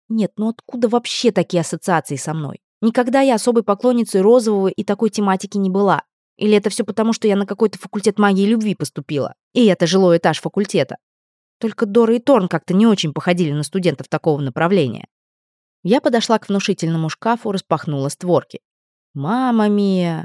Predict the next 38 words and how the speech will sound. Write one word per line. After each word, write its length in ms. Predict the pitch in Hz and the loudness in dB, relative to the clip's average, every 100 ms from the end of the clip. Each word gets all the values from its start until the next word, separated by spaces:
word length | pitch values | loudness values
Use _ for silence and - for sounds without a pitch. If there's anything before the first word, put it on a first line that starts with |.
| _ - | _ -8
одни 380 | 156 151 226 240 | -6 -2 0 2
бальные 440 | 175 151 160 160 | 2 2 0 -2
платья. 440 | 165 139 120 - - _ _ | -2 -4 -4 -12 -16 _ _
Спасибо, 400 | - 214 214 262 | -10 -6 -4 -2
хоть 180 | - 226 | -4 -2
не 80 | 226 | -4
все 200 | - 175 | 0 0
розовые. 440 | 160 135 127 131 - _ _ _ - | 0 -2 -4 -10 -14 _ _ _ -10
Пришлось 360 | 233 311 370 | -6 -2 -2
основательно 540 | 311 254 233 254 254 226 | -2 0 0 0 0 -4
покопаться 500 | - 208 220 220 208 | -4 -2 0 0 0
на 120 | 190 | 0
полках 400 | - 214 208 196 | 2 0 0 -6
и 20 | |
среди 320 | - 185 180 | -6 -4 -2
вешалок, 440 | 151 160 - 151 - | 0 0 0 -4 -2
прежде 280 | 156 147 139 | -4 -2 -4
чем 160 | 151 | -2
нашла 300 | 151 165 143 | -2 -2 -2
что-то 260 | - 139 - | -2 -6 -6
попроще. 560 | 147 - 160 131 - - _ - | -8 0 0 0 -6 -14 _ -4
Даже 240 | 254 294 | 0 2
учебная 360 | 311 302 277 294 | 2 0 0 0
форма 320 | - 226 247 | 2 2 2
отыскалась, 580 | 233 202 - 139 107 - | 0 -2 0 0 0 -4
как 200 | 185 - | -4 -2
у 20 | |
Доры 240 | 185 175 147 | 2 2 2
с 60 | |
Торном. 420 | - 175 139 135 - _ _ _ | 0 0 0 -6 -16 _ _ _
Чёрные 360 | - 156 147 143 | 0 0 0 -4
брюки, 320 | 190 262 202 | 0 0 -2
рубашка 440 | 165 180 254 - 214 | -2 2 0 0 -2
с 20 | |
жилетом 440 | 220 226 214 202 - | 2 0 0 -6 -6
и 80 | |
высокие 420 | 277 247 156 151 147 | -4 0 -2 -2 -6
сапоги. 480 | - 175 175 139 | -2 -2 -2 -8